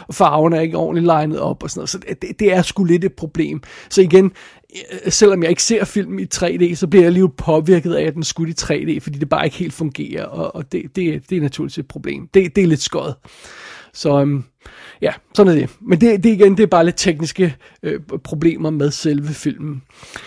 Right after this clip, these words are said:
Men, øhm, lad os kaste os over historien, og lad os kaste os over, hvad der ellers sker i, i, i den her film, sådan, øh, for real. Øhm, part tre, Friday the thirteenth,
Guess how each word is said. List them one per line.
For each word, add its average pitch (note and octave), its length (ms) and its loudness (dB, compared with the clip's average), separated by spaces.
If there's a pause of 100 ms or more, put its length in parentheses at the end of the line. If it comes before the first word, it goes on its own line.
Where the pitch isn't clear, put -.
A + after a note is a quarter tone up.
(220)
Men, F3 180 2
øhm, E3 260 4
lad F#3+ 120 2
os F#3 80 2
kaste A3 280 2
os G#3+ 100 -2
over A#3+ 180 8
historien, A#3 580 2
og G#3 80 2
lad F#3+ 100 6
os F3+ 80 0
kaste F#3 300 0
os F3 100 -2
over, F#3 200 2
hvad F3+ 120 2
der E3 60 0
ellers E3+ 200 0
sker F3+ 280 2
i, F3 200 2
i, E3+ 140 -2
i F3 160 -4
den D3 160 -2
her D#3 160 -2
film, D#3 300 -4
sådan, D#3 300 -4
øh, D3+ 240 -8
for C#3+ 300 -4
real. D3 260 -2 (1600)
Øhm, F#3+ 460 4 (460)
part A#3+ 340 4
tre, - 480 -2 (220)
Friday F#3+ 720 2
the F#3+ 160 2
thirteenth, - 920 -4